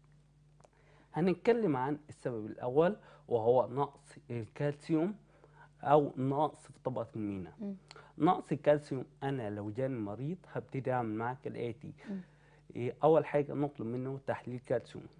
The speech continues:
Speaker 2: تمام.
Speaker 1: لو اتضح لينا إن هو عنده نقص كالسيوم بنبتدي نمشيه على أدوية، طبق الأدوية
Speaker 2: مم.
Speaker 1: زي الأوسيوكير، أوسيوماك.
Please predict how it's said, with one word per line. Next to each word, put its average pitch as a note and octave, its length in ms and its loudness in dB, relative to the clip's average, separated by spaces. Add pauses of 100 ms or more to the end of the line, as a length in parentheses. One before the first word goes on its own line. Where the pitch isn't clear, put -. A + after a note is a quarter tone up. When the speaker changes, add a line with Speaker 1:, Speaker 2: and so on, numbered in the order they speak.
(140)
Speaker 2:
تمام. F#2+ 240 -10
Speaker 1:
لو D3 140 2
اتضح - 440 -4
لينا B2 300 -4
إن A2 120 -6
هو B2 280 -2
عنده A#2+ 380 -2 (100)
نقص C3 420 -6 (100)
كالسيوم E3+ 500 -4
بنبتدي C3 460 -2
نمشيه A2 460 -6
على G#2 260 -6
أدوية، A2 380 -8
طبق G#2+ 220 -6 (160)
الأدوية C#3 540 -4 (160)
Speaker 2:
مم. G3 100 -4
Speaker 1:
زي B2 220 -2
الأوسيوكير، - 760 -8
أوسيوماك. A#2+ 760 -8